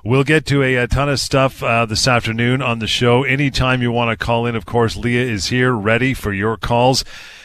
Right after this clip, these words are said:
You know the number, live show, six oh four, two eight zero, nine eight nine eight, six oh four, two eight zero, nine eight nine eight, whether it's a regular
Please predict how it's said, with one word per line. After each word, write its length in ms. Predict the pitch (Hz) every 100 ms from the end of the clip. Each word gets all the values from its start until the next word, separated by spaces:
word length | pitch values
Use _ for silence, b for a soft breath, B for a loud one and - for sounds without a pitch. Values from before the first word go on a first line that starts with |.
| B 107
You 160 | 147
know 200 | 185 185
the 100 | 165
number, 320 | 156 160 165
live 320 | 151 139 151 139
show, 300 | 147 143 143
six 320 | - 151 165
oh 100 | 151
four, 380 | - 135 139 131
two 280 | - 139
eight 220 | 147 127 92
zero, 380 | 95 123 127
nine 320 | 117 110 120 117
eight 260 | 123 -
nine 300 | 101 101 95
eight, 160 | 85 78
six 260 | 131 110
oh 100 | 127
four, 360 | 113 - 117 117
two 260 | - 120 113
eight 180 | 101
zero, 380 | 76 92 107 110
nine 320 | 104 98 104
eight 160 | 104 104
nine 300 | 95 104 110
eight, 100 | 139
whether 240 | 123 107
it's 140 | 107 -
a 160 | 98
regular 420 | 98 117 113 107